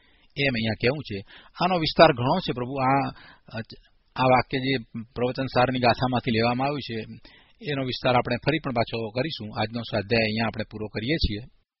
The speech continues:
તો આ પ્રવચન સાર ગુજરાતી ગાથા બસો બત્રીસ, પૃષ્ઠ ત્ર-, ત્રણસો ને ઓગણ્યાસી.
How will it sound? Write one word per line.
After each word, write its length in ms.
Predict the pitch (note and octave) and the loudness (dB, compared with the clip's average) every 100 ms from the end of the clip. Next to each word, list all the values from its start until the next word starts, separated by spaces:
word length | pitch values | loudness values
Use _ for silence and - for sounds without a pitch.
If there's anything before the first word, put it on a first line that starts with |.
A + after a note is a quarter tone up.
| _ _ _ _ _ _ _ _ _ _ _ _ _ _ _ - | _ _ _ _ _ _ _ _ _ _ _ _ _ _ _ -14
તો 240 | A#2 A2 G#2+ - - _ _ - | -8 -8 -8 -16 -20 _ _ 2
આ 240 | A#2 A#2+ A2+ - _ _ _ _ _ _ | 4 4 -2 -16 _ _ _ _ _ _
પ્રવચન 360 | - C3+ D3 C#3+ | 6 6 6 2
સાર 260 | C3 B2+ B2 | 8 8 8
ગુજરાતી 680 | A#2 B2+ B2 C3 B2+ B2 | 4 4 4 2 0 0
ગાથા 320 | A#2+ G#2+ - A#2 A2+ A2 - _ _ _ _ _ - A#2+ | 4 4 4 0 -2 -14 -20 _ _ _ _ _ -16 -8
બસો 260 | A2+ - | -6 -2
બત્રીસ, 420 | A2+ A#2+ C3 - - | -4 -2 -4 -4 -6
પૃષ્ઠ 460 | B2 - A#2+ - | -8 -4 -4 -4
ત્ર-, 760 | - - - - - - - G#2+ | -10 -16 -20 -20 -20 -20 -16 -14
ત્રણસો 400 | - A2+ A#2 B2+ | -4 -2 -2 -4
ને 80 | A2+ | -4
ઓગણ્યાસી. 560 | A2 C3+ A#2+ - A#2+ | 2 6 6 4 -6